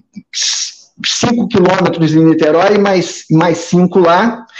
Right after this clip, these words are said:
e de volta, e no caminho de volta, curiosamente, eu sempre procurava o caminho mais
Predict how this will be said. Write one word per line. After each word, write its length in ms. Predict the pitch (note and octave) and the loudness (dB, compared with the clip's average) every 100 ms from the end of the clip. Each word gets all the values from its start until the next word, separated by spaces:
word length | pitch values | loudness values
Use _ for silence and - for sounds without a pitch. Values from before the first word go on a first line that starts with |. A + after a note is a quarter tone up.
| - - | -20 -4
e 140 | E3+ F#3+ | 0 2
de 100 | G3 | 0
volta, 580 | D3 F3+ G3+ G#3 A3 B3 - - - | 0 0 0 0 0 -2 -8 -8 0
e 80 | |
no 140 | F3+ G3 | 0 2
caminho 260 | F#3 F#3+ | 2 2
de 120 | F#3+ F3 | 2 2
volta, 380 | F3 G#3+ A#3 G#3+ - | 2 0 0 -2 -2
curiosamente, 760 | - A#3 G#3+ G3+ G3 F#3+ G#3+ A#3 | 0 2 2 0 0 0 0 0
eu 60 | |
sempre 760 | G3+ - A3+ B3 B3 A#3 F#3+ - - _ _ - | -2 -2 0 0 2 2 2 0 -6 _ _ -4
procurava 540 | G#3 G#3 F#3+ G3 G#3+ | -2 0 0 0 0
o 40 | G#3+ | -2
caminho 320 | F#3 G3+ G#3+ | 0 2 2
mais 160 | G#3+ | 2